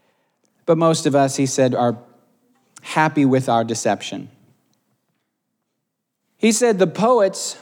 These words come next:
just give people pretty lies that suit their fancy.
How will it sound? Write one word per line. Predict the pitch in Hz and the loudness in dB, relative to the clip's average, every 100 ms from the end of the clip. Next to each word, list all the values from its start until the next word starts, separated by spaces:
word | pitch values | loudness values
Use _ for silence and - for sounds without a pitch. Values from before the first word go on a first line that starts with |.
| - _ _ _ _ | -20 _ _ _ _
just | 180 151 | -2 0
give | 151 196 - | 0 -2 0
people | 214 175 156 | 0 0 -2
pretty | 135 254 320 285 | -2 2 4 4
lies | 214 185 185 185 180 160 - - | 4 4 2 2 0 -2 -8 -2
that | 165 147 | -2 -2
suit | - 190 180 | -2 0 2
their | 175 135 | 2 0
fancy. | 160 147 139 110 87 | 0 -2 -2 -6 -8